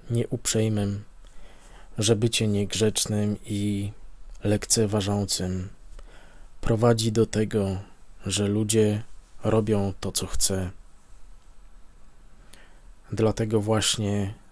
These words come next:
narcyz się tak zachowuje. Dlatego cię nie szanuje. Nie szanuje cię, ponieważ narcyz się nauczył, że gdy szanuje ludzi,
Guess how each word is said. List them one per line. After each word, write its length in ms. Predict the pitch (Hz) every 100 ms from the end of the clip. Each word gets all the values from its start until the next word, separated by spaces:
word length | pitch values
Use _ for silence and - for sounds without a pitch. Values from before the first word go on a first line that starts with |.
| -
narcyz 640 | 101 104 101 98 104 95 -
się 260 | 101 95
tak 200 | 98 92
zachowuje. 720 | 98 92 95 92 95 92 92 - - - - - - - - - - - - - - - -
Dlatego 500 | 110 110 107 113 110
cię 380 | 104 107 101 98 - -
nie 220 | 107 110 104
szanuje. 600 | - 98 101 95 90 95 - - - - - - - - - - - - - - - - - 117
Nie 180 | 117
szanuje 520 | 104 117 113 117 113 104
cię, 280 | - 113 101
ponieważ 840 | 101 101 98 95 90 - - - - - - - - - - - - - - - - 110
narcyz 560 | 110 113 113 120 113
się 260 | - 117 110
nauczył, 640 | 104 - 104 - 98 92 92 - - - - - - - - - - 110
że 200 | 104 113
gdy 280 | 117 127
szanuje 540 | 117 123 117 123 120 113
ludzi, 500 | 110 107 101 98